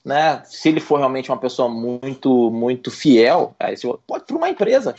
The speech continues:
Duvido que um jornalista, por exemplo, vai, vai querer fazer uma matéria de uma empresa que vende carne estragada, por exemplo, ele fazer que a carne é boa. Se ele é um cara que tem ética, né, profissional, ele nunca vai deixar, é, uma matéria dessa, fazer uma matéria dessa pra um blog de uma empresa, por exemplo, entendeu?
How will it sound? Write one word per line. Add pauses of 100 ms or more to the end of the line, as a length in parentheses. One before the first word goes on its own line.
(360)
Duvido
que
um
jornalista,
por
exemplo,
vai,
vai
querer
fazer
uma
matéria
de
uma
empresa
que
vende
carne
estragada,
por
exemplo,
ele
fazer
que
a
carne
é
boa. (160)
Se
ele
é
um
cara
que
tem
ética,
né, (360)
profissional,
ele
nunca
vai
deixar,
é,
uma
matéria
dessa,
fazer
uma
matéria
dessa
pra
um
blog
de
uma
empresa,
por
exemplo,
entendeu?